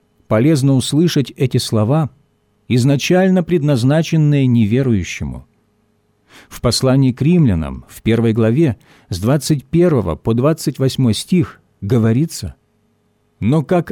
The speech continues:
они, познавши Бога, не прославили Его как Бога, то предал их Бог превратному уму».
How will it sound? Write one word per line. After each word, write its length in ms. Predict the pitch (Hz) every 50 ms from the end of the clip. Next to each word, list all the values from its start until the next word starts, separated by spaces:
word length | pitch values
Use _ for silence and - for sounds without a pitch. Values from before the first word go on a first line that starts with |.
| -
они, 500 | - 143 143 143 143 147 156 131 92 76 - _ _ - _ _ _ _ _ _ -
познавши 640 | - 139 139 120 147 151 156 165 165 139 - - 170
Бога, 560 | 147 135 156 170 180 175 120 92 73 67 - _ _ _ _ _ _ -
не 160 | 135 160 165
прославили 720 | - 175 185 - - - 170 175 175 180 190 196 202 196
Его 280 | 196 190 190 180 185 175
как 240 | 180 185 175 151 151
Бога, 500 | 147 160 175 160 123 98 80 71 69 _ _ _ _ _ _ _ _ _ _ _ _ _ _ _ _ _ _ -
то 140 | - 156 131
предал 540 | - - 143 147 180 214 214 190 202 190 180
их 340 | 180 - 196 180 165 139
Бог 360 | 135 135 165 170 165 - - _ _ _ _ _ _ _ _
превратному 800 | - 131 117 110 90 95 107 127 139 135 - 135 127 123 120 -
уму». 400 | - 127 101 95 85 73 69